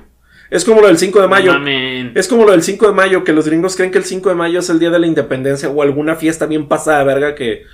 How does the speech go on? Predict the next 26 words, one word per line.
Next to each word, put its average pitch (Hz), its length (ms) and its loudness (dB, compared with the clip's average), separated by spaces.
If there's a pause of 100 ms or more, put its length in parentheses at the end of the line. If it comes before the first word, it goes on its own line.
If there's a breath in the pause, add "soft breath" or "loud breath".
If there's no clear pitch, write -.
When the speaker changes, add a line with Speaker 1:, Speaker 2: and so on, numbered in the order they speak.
(240 soft breath)
Speaker 1:
nosotros 139 480 -2
celebramos, 131 540 -2
cuando 127 300 -6
en 120 100 -8
realidad 123 460 -4
el 143 120 -2
cinco 151 360 -4
de 139 80 -2
mayo 131 640 -4 (120)
Speaker 2:
Es - 160 -16
que 247 100 -10
en 220 60 -6
sí 233 120 -6
no 240 60 -4
hacemos 226 280 -4
nada 196 140 -4
el 196 40 -8
cinco 190 240 -6
de 127 120 -2
mayo. 160 180 -8
Bueno, 120 320 -6
al 117 120 -8
menos 143 260 -8
no 135 100 -8
sé 143 140 -10
si 135 260 -12